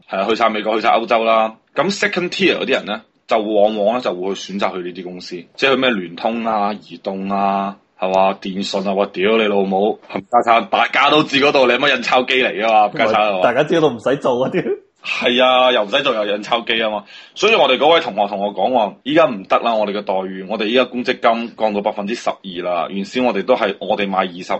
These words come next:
Speaker 1: 公司買二十，我心諗我屌你嘅老母臭閪，我每個月交咁閪多稅冚唪就補貼畀你班仆街冚家鏟嘅。
Speaker 2: 等先，你哋講，你講清楚，佢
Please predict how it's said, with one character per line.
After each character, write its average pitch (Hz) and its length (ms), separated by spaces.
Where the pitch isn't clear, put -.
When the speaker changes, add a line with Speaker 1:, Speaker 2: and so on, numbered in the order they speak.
Speaker 1:
公 123 160
司 127 160
買 101 100
二 90 100
十， 90 140
我 110 100
心 123 160
諗 117 140
我 104 120
屌 90 260
你 110 80
嘅 92 100
老 87 100
母 90 200
臭 92 220
閪， 95 160
我 95 80
每 92 220
個 101 120
月 90 100
交 110 160
咁 98 200
閪 104 100
多 104 140
稅 95 200
冚 87 280
唪 - 140
就 123 120
補 139 200
貼 131 100
畀 120 160
你 113 80
班 120 160
仆 - 60
街 120 160
冚 - 180
家 120 180
鏟 - 100
嘅。 - 100
Speaker 2:
等 151 100
先， 151 240
你 135 140
哋 - 20
講， 143 280
你 131 80
講 127 180
清 147 140
楚， 123 80
佢 131 220